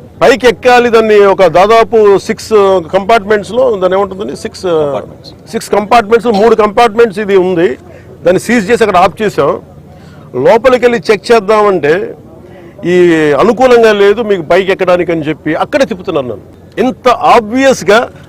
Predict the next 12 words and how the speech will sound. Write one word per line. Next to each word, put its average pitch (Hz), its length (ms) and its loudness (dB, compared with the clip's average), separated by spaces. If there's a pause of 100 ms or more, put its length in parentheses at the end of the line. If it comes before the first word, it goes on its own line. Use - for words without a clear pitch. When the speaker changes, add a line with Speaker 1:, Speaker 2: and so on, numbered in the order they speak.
(200)
Speaker 1:
నాలాంటి 233 540 2 (100)
వాడికి, 190 440 0 (500)
ఇంత 240 240 -8
ఆబ్వియస్గా 247 720 0 (260)
అందరూ 285 220 0 (140)
చూస్తుండగా, 196 440 -2 (460)
అంటే 180 120 -2
దీని 214 240 0
వెనక 247 280 2
ఎంత 240 420 0 (140)
డీప్ 233 280 -2
రూటెడ్ 240 520 2